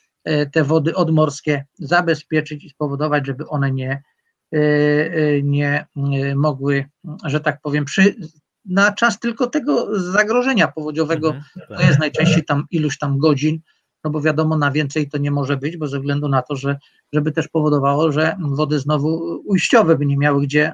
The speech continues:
Speaker 1: gdzie wychodzić z portu, nie? No i oczywiście barier ochronnych, to, to proszę dwadzieścia siedem slajd pokazać,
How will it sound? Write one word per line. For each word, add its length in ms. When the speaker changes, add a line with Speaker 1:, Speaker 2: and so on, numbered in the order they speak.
Speaker 1:
gdzie 460
wychodzić 520
z 80
portu, 480
nie? 140
No 140
i 80
oczywiście 500
barier 380
ochronnych, 520
to, 320
to 80
proszę 340
dwadzieścia 460
siedem 360
slajd 300
pokazać, 640